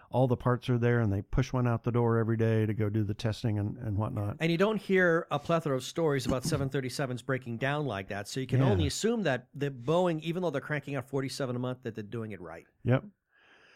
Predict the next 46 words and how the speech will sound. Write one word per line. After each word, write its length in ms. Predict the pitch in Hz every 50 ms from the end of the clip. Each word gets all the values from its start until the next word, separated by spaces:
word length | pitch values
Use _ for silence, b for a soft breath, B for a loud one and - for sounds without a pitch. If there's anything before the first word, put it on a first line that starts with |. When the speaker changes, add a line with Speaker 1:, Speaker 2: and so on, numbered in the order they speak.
| B B B B B B B
Speaker 1:
So 200 | B - 202 196
then 400 | 175 196 190 185 180 180 165 156
the 100 | 156 180
next 260 | 180 190 196 190 - -
day 260 | 160 151 156 180 196
we 340 | 175 160 147 135 127 123 120
met 260 | 120 117 120 - -
some 200 | - - 113 101
friends 720 | - - 107 107 101 101 120 151 185 190 - - - - -
and 680 | - 120 113 110 107 107 104 107 104 104 104 107 104
went 260 | 107 110 117 - -
and 120 | 117 107 98
had 300 | 104 110 101 107 107 101
brunch 380 | 110 107 107 143 165 - -
at 120 | - - -
the 80 | 127
Space 520 | 117 - - - - 98 104 104 - - -
Needle 460 | 107 107 101 101 110 147 196 240 233 -
and 320 | - 104 104 98 95 95
wandered 400 | 101 101 101 110 120 117 120 117
around 400 | 113 107 113 110 110 110 110 104
there 300 | 110 107 107 117 135 143
for 260 | - - 120 120 113
a 40 | 107
bit. 420 | 110 110 107 123 196 269 - - -
And 380 | - 98 95 - 151 143 139 156
that 120 | 165 180
Speaker 2:
Mm-hmm. 60 | 196 -
Speaker 1:
was 160 | - 92 98
a 60 | 120
lot 300 | 107 95 95 98 98 101
of 80 | 95 -
fun. 320 | - 98 98 113 156 -
Speaker 2:
Oh, 200 | 170 185 196 165 143
the 80 | 143
Space 340 | - - - 269 330 - 226
Needle's 240 | 214 180 156 143 -
amazing. 420 | 135 131 131 127 131 135 120 156
Speaker 1:
Yeah, 360 | 175 175 165 135 120 113 104 98
Speaker 2:
'cause 120 | 95 98
Speaker 1:
it's 140 | 98 - -
really 220 | 165 175 151 110 196
Speaker 2:
it's, 360 | 196 196 202 - - - -
it's 180 | 190 185 - -
like 180 | 202 196 190
its 140 | 190 170 -